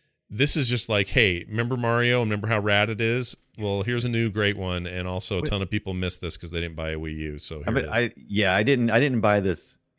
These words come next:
Speaker 2: I had a Wii U, but I didn't, I didn't get this particular game, and maybe I'm missing some chunks in my Mario lore, but who's the purple guy with the bandana over his face?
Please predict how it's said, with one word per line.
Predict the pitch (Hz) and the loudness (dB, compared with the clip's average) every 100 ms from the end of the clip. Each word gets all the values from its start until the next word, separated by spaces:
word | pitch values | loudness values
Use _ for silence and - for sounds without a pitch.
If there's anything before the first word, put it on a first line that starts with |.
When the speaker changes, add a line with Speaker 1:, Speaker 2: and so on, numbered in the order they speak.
| 104 | -10
Speaker 2:
I | 104 135 | -4 -4
had | 147 | -2
a | 190 | 0
Wii | 123 101 | 2 2
U, | 92 | 2
but | 90 | 2
I | 87 | 2
didn't, | 95 - | 0 -2
I | |
didn't | 98 80 | -2 -2
get | 80 90 | -6 -6
this | - - | -8 -14
particular | - - 85 | -12 -8 -8
game, | 71 85 80 80 | -6 -4 -4 -6
and | 85 82 | -8 -6
maybe | 90 127 131 | -2 0 0
I'm | 95 98 87 78 _ _ _ - | -2 -4 -4 -6 _ _ _ -8
missing | 87 104 110 101 | 0 2 2 -2
some | 90 98 85 | -2 -2 -4
chunks | - 110 95 - | -4 -2 -2 -4
in | 85 82 | -6 -2
my | 82 80 | -2 -2
Mario | 80 82 90 90 87 85 82 | -4 -4 -2 0 0 2 0
lore, | 80 82 92 90 87 78 73 _ _ _ _ - | 0 0 2 4 2 2 -4 _ _ _ _ -14
but | 85 104 92 | 2 2 2
who's | 87 147 165 143 | 0 2 2 2
the | 123 | 0
purple | 113 - 135 - 104 | 0 -2 -4 -2 -2
guy | 92 98 98 | 2 4 4
with | 90 90 76 | 2 0 -2
the | 78 | -6
bandana | 73 95 95 85 87 92 85 | -2 -4 -4 -4 -4 -4 -4
over | 80 71 73 | -4 -6 -6
his | 69 | -8
face? | - 78 67 - | -6 -4 -4 -8